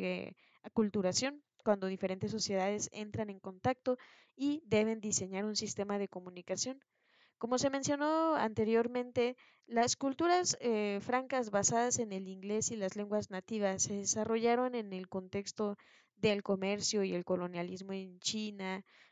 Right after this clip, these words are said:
eh, Papúa Nueva Guinea y África Occidental. Con el tiempo, después de generaciones de hablarse las,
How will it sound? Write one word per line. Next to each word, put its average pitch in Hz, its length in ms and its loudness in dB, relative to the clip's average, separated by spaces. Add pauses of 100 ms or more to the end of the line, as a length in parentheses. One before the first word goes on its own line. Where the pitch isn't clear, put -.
(120)
eh, 196 140 0
Papúa 208 540 2
Nueva 185 300 0
Guinea 196 500 -2
y 185 160 -2
África 190 380 -2
Occidental. 214 560 -2 (320)
Con 196 220 0
el 185 180 -4
tiempo, 247 460 0
después 208 420 -2
de 226 80 -4
generaciones 208 640 -4
de 190 80 0
hablarse 196 520 2
las, 175 560 -4